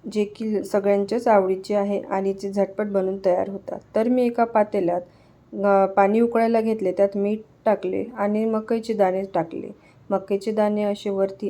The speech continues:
आले की आपण समजायचे की मकईचे दाणे तयार आहेत, बॉइल्ड होऊन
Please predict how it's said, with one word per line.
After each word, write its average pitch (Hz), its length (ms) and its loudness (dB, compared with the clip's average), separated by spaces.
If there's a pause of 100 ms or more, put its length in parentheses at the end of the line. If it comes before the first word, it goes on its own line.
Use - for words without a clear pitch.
आले 214 340 0
की - 380 -8
आपण 214 280 2
समजायचे 220 560 -4
की 196 120 -6
मकईचे 190 440 -4
दाणे 190 300 -2 (160)
तयार 190 280 2
आहेत, 190 160 -8 (180)
बॉइल्ड 196 340 2
होऊन 208 140 -4